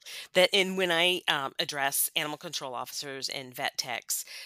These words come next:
that's exactly what I tell them, that their role can be so important because in, in the veterinary exam, they can be asking those pertinent questions.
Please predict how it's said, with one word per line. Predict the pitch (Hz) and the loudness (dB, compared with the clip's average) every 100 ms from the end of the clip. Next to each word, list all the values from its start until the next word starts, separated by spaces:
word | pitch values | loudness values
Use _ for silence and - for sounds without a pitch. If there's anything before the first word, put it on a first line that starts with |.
| - | -10
that's | 170 127 - 185 | -4 -2 -2 -2
exactly | 151 127 143 135 - 147 | -4 -6 -4 -4 -4 -8
what | 127 131 - | -8 -8 -6
I | 123 120 123 _ _ _ | -4 -6 -10 _ _ _
tell | - 151 | -8 -6
them, | 131 123 | -6 -8
that | 123 | -8
their | 156 139 | -8 -8
role | 139 131 | -10 -14
can | 123 | -16
be | 123 | -12
so | - 147 | -10 -8
important | 135 - 139 - 117 | -10 -12 -16 -16 -18
because | 117 139 120 - - - _ | -16 -10 -10 -10 -14 -18 _
in, | 165 - | -12 -4
in | 180 170 | -2 -2
the | 156 | 0
veterinary | 151 147 135 123 120 | 0 -2 -4 -6 -8
exam, | 123 214 143 123 - - - | -4 -2 -2 -2 -10 -20 -18
they | 135 160 165 | -6 -4 -4
can | 170 147 | -6 -8
be | 139 | -6
asking | 135 156 - 139 | -4 -4 -6 -8
those | 113 | -12
pertinent | - 139 - 131 | -10 -10 -10 -12
questions. | - 156 160 - - - - | -10 -8 -6 -6 -8 -10 -12